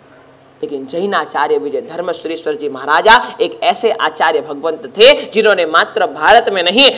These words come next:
लेकिन विश्व भर में, दुनिया भर में जैन धर्म का डंका बजाया। पूरी दुनिया में जैन धर्म का डंका बजाया। किसने बजाया? आचार्य धर्म सुरेश्वर जी महाराज साहब ने बजाया।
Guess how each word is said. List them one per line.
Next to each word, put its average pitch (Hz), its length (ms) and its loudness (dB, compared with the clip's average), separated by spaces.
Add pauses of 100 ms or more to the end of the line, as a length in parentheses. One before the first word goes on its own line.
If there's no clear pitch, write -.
लेकिन 190 260 0
विश्व 208 440 0
भर 175 260 -2
में, 240 320 0
दुनिया 262 380 2
भर 202 220 0
में - 360 0
जैन 220 240 6
धर्म 170 280 -8
का 139 160 -4
डंका 131 320 -10
बजाया। - 300 -20 (1300)
पूरी 427 220 8
दुनिया 320 340 8
में 403 200 6
जैन 339 240 8
धर्म 285 240 4
का 302 180 6
डंका 262 300 6
बजाया। 240 720 6
किसने 370 360 6
बजाया? 196 340 6
आचार्य 190 600 2
धर्म 208 280 -2
सुरेश्वर 170 400 -6
जी 156 120 -8
महाराज 135 280 -8
साहब 156 280 -6
ने 95 60 -14
बजाया। - 220 -20